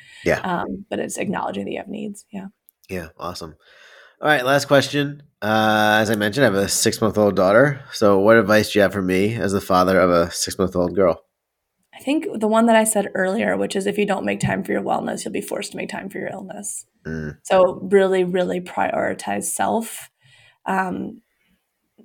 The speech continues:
Speaker 2: and your kid. So, like, they say, "Oh, you know, be a, be a really great father, um, but don't forget to, to work on yourself." Well, I say and, not but.
Speaker 1: Yeah.
Speaker 2: Be a great father, and to be a great father, I need to take care of myself. It's an and.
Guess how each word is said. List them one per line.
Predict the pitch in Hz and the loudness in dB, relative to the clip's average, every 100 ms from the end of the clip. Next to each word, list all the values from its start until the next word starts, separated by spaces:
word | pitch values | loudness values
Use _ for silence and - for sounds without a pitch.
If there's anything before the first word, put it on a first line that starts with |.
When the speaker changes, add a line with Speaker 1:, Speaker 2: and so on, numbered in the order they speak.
| _ - | _ 0
Speaker 2:
and | 208 214 185 - 196 - _ _ _ _ _ _ _ _ | 2 4 2 0 -6 -10 _ _ _ _ _ _ _ _
your | - 202 | -8 -4
kid. | 208 - - | -2 -4 -2
So, | 202 | 2
like, | 196 | 2
they | 202 | 2
say, | 202 196 - | 0 0 2
"Oh, | 269 277 | 4 4
you | 233 | 4
know, | 208 | 2
be | 208 226 233 | 2 4 4
a, | 233 | 4
be | 233 | 0
a | 240 | 2
really | 233 226 | 2 2
great | 220 | 0
father, | 247 247 226 - - - | -2 -2 0 -2 -8 -8
um, | 196 202 208 208 - - - | -6 -6 -6 -10 -12 -20 -6
but | 214 | 4
don't | 269 262 | 4 4
forget | 247 247 | 2 4
to, | 233 202 208 | 6 6 4
to | 214 | 0
work | 214 220 | -2 0
on | |
yourself." | 208 202 254 196 - - - - | -2 0 0 -2 -10 -20 -8 4
Well, | 214 185 - - | 6 6 4 -2
I | - | -2
say | 202 202 - | 2 0 -2
and, | 196 - - - - - | -4 -4 -6 -10 -12 -4
not | 214 - | -4 -2
but. | - - - - _ _ _ _ _ - | -4 -6 -12 -20 _ _ _ _ _ -4
Speaker 1:
Yeah. | 87 85 - - - | -2 -2 -4 -14 -8
Speaker 2:
Be | - 226 | 2 4
a | |
great | 226 226 | 4 2
father, | 220 196 196 - | 4 4 4 0
and | 214 208 196 190 202 233 - | 2 4 4 4 0 -4 -4
to | 214 | 0
be | 247 226 | 4 4
a | |
great | 196 190 - | 4 0 0
father, | 190 180 | 0 0
I | 190 | 0
need | 185 180 | -2 -6
to | |
take | - | -8
care | - - | -6 -6
of | - | -8
myself. | - - - | -12 -12 -12
It's | - | -10
an | 196 | -8
and. | 185 - 196 | -6 -6 -8